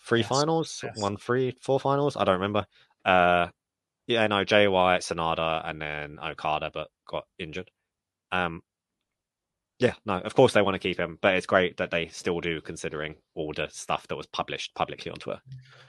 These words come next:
Speaker 2: Yeah, it got a little, got a little mu-, uh, murky there, so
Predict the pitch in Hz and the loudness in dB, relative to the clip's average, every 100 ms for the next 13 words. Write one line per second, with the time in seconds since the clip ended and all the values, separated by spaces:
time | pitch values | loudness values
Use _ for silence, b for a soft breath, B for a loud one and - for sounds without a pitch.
0 | b 147 139 139 - 160 165 165 160 156 | b 2 2 2 4 6 8 8 8 8
1 | 135 - 147 165 165 160 165 160 - 143 | 6 -2 0 4 6 6 4 2 4 4
2 | 135 131 165 156 123 117 110 110 - 120 | 4 4 2 2 0 -2 -4 -6 -6 -4
3 | 113 | -4